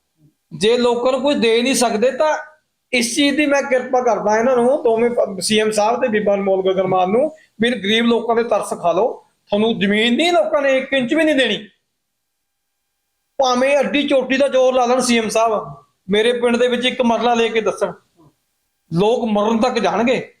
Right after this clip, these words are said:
ਇਹਨਾਂ ਨੇ ਲੋਕਾਂ ਨਾਲ ਬਹੁਤ ਧੱਕਾ ਕੀਤਾ। ਸਾਡੇ ਲੋਕਾਂ ਕੋਲ ਦੋ ਦੋ ਚਾਰ ਚਾਰ ਕਨਾਲ ਜ਼ਮੀਨ ਸੀ, ਜਿਹੜੀ ਇਹਨਾਂ ਨੇ ਧੱਕੇ ਚੱਕ ਕੇ ਸ਼ਾਮ ਲਾਟ ਦੇ ਨਾਂ ਤੇ ਕਰਤੀ। ਤੇ ਇਸ ਗੱਲ ਦੀ ਉਹੀ ਜ਼ਮੀਨ ਸੀ, ਉਸ, ਉਹੀ ਵੇਚ ਕੇ ਲੋਕ ਸਾਡੇ ਵਿਆਹ ਸ਼ਾਦੀਆਂ,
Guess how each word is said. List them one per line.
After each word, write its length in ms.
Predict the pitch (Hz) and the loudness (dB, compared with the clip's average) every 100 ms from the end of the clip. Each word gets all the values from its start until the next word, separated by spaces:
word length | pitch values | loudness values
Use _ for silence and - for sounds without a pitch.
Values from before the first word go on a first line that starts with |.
| _ _ _ _ | _ _ _ _
ਇਹਨਾਂ 160 | 190 233 | -2 0
ਨੇ 120 | 277 | 0
ਲੋਕਾਂ 320 | 247 214 220 | 0 0 0
ਨਾਲ 160 | 220 240 | 0 0
ਬਹੁਤ 320 | 202 190 233 | 0 0 0
ਧੱਕਾ 260 | 233 - 220 | -2 0 -2
ਕੀਤਾ। 500 | 185 175 220 - - _ _ _ _ _ _ | -4 -4 -2 -4 -10 _ _ _ _ _ _
ਸਾਡੇ 320 | - 185 208 | -2 0 0
ਲੋਕਾਂ 320 | 247 233 254 254 | 0 0 0 0
ਕੋਲ 220 | 294 302 | 0 0
ਦੋ 160 | 240 | 0
ਦੋ 140 | 240 262 | 2 2
ਚਾਰ 200 | 262 240 | 2 0
ਚਾਰ 220 | 240 254 | 0 -2
ਕਨਾਲ 340 | 247 240 240 | 0 0 0
ਜ਼ਮੀਨ 260 | 240 220 214 | -2 -2 -2
ਸੀ, 400 | 214 220 254 302 - - - | 0 0 0 -4 -14 -20 -4
ਜਿਹੜੀ 240 | 202 233 | 0 2
ਇਹਨਾਂ 180 | 269 294 | 2 2
ਨੇ 80 | 311 | 0
ਧੱਕੇ 360 | 311 - 262 | 0 -2 0
ਚੱਕ 240 | 254 254 226 | 0 0 0
ਕੇ 100 | 262 | -2
ਸ਼ਾਮ 220 | 247 226 226 | 0 0 0
ਲਾਟ 220 | 226 220 | 0 2
ਦੇ 100 | 226 | 0
ਨਾਂ 160 | 220 | 0
ਤੇ 100 | 202 | 0
ਕਰਤੀ। 520 | 214 185 170 190 302 - _ _ _ - | 0 0 -2 -6 -8 -12 _ _ _ -2
ਤੇ 140 | 180 | 0
ਇਸ 200 | 180 185 | 0 0
ਗੱਲ 180 | 214 214 | -2 0
ਦੀ 280 | 254 254 208 _ _ _ | -4 -6 -10 _ _ _
ਉਹੀ 300 | 226 240 277 | 0 2 2
ਜ਼ਮੀਨ 320 | 277 247 247 240 | 0 2 2 0
ਸੀ, 140 | 294 | 2
ਉਸ, 200 | 277 247 | 2 2
ਉਹੀ 340 | 262 233 254 | 2 2 0
ਵੇਚ 300 | 247 247 247 | 0 0 0
ਕੇ 160 | 247 262 | 0 0
ਲੋਕ 300 | 254 247 240 | 2 0 0
ਸਾਡੇ 260 | 233 247 240 | 0 0 0
ਵਿਆਹ 260 | 226 240 | 0 0
ਸ਼ਾਦੀਆਂ, 600 | 240 226 208 220 220 220 | 0 -2 -2 0 0 0